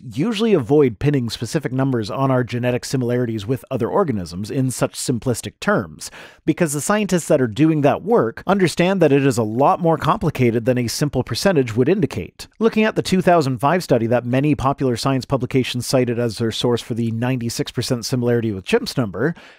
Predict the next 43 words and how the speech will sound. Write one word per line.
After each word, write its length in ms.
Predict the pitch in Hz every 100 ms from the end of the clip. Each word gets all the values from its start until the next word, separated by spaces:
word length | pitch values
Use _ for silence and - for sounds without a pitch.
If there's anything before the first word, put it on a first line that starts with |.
| -
I 100 | 196
can't 260 | - 220 185
even 240 | 202 190
be 140 | 180
sure 240 | 170 - 180
that 140 | 180
I 100 | 170
found 420 | - 156 175 147
where 280 | 110 147 185
in 160 | 170 165
that 180 | 170 135
study 320 | - 180 190
the 140 | 156
number 380 | 127 147 180 175
originates. 680 | 151 202 151 92 76 - - - - -
It 120 | 147
looks 240 | 196 214
like 160 | 233 190
it 100 | 160
might 300 | 127 143 -
be 140 | 190
from 240 | - 160 139
this 180 | 147
section 340 | - 156 - 160
on 140 | 147
insertions 500 | 127 - 143 - 139
and 140 | 123 113
deletions, 560 | 98 143 180 208 190
where 140 | 123 120
they 140 | 123
say 240 | - 139
that 200 | 131 131
the 300 | - 123 127
indel 280 | 139 131 127
difference 340 | 120 131 151 135
corresponds 560 | - 131 123 139 127
to 140 | - 123
approximately 560 | - 123 117 123 123
three 300 | 113 - 135
percent 380 | 131 117 127 135
of 140 | 117 85
both 240 | 120 117
genomes, 600 | - 127 160 214 233 -